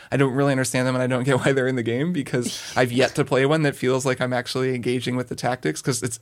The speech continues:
Speaker 1: every single one, some scripted event happens in the middle, and people retreat, and you're supposed to win, you're supposed to lose, and it's really just me stressing out about someone dying. So this felt kinda similar to that, in that I was not sure what was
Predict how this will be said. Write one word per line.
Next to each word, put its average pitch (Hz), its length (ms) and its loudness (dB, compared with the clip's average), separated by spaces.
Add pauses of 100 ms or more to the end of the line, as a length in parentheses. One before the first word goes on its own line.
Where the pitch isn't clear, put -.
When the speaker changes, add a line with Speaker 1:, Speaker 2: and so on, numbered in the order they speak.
(100)
Speaker 1:
every 127 300 2
single 131 320 -2
one, 135 400 2 (320)
some 127 240 2
scripted 139 380 0
event 165 240 4
happens 135 320 2
in 131 60 -4
the 131 60 0
middle, 127 220 2
and 123 120 -2
people 120 200 -4
retreat, 170 460 4
and 139 100 0
you're 120 80 -2
supposed 123 340 -6
to 147 60 -4
win, 165 180 2
you're 143 100 2
supposed 127 320 -4
to 120 60 -8
lose, 143 380 0 (260)
and 151 100 4
it's 147 160 0
really 151 240 6
just - 400 0
me 131 140 2
stressing 123 400 0
out 127 140 0
about 123 180 -2
someone 120 340 -4
dying. 135 460 -2 (340)
So 175 200 0
this 202 280 2
felt 196 300 0
kinda 190 300 0
similar 214 380 0
to 220 80 2
that, 220 240 -2
in 143 180 2
that 131 120 4
I 127 80 6
was 127 280 2 (320)
not 175 200 4
sure 170 180 2
what 156 140 6
was 135 280 0